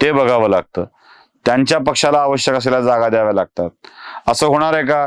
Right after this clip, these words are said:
की ठाण्यामध्ये शिंदेची आणि राज ठाकरेंची युती झाली, आणि राज ठाकरेंनी मागितलेल्या सगळ्याच्या सगळ्या जागा शिंदेने देऊन टाकल्या. म्हणजे ते कोण, ते लो-, विधानसभेला पराभूत झालेले त्यांचे नेते,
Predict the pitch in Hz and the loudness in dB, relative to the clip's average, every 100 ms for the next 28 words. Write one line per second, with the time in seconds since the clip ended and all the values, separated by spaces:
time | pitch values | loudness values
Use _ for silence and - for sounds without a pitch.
0 | - - _ 123 123 135 143 143 135 143 | -6 -20 _ -4 0 0 0 0 2 0
1 | 135 127 127 139 135 135 135 135 127 - | 0 0 0 0 0 0 0 0 0 -2
2 | 120 120 123 120 123 104 127 135 98 73 | -2 0 0 0 0 0 0 0 0 -4
3 | _ _ _ _ - - - 107 127 139 | _ _ _ _ -16 -14 -4 -2 2 2
4 | 156 - 143 131 135 143 139 123 123 123 | 0 0 0 0 0 2 2 0 -2 0
5 | 131 127 127 120 123 131 127 - 131 139 | 0 0 0 0 0 -2 -2 0 0 2
6 | 127 117 120 - 110 110 123 143 127 92 | 2 2 0 0 0 0 0 0 0 -2
7 | 76 67 57 _ _ - - - - 104 | -6 -8 -16 _ _ -20 -20 -20 -6 -2
8 | 113 110 120 156 175 143 135 120 113 113 | 0 0 0 0 0 0 0 0 0 2
9 | 117 123 120 117 117 117 117 113 107 113 | 0 0 0 0 0 0 0 0 -2 0
10 | 110 110 107 101 110 104 87 98 | 0 -2 -2 -4 -4 -4 -2 -4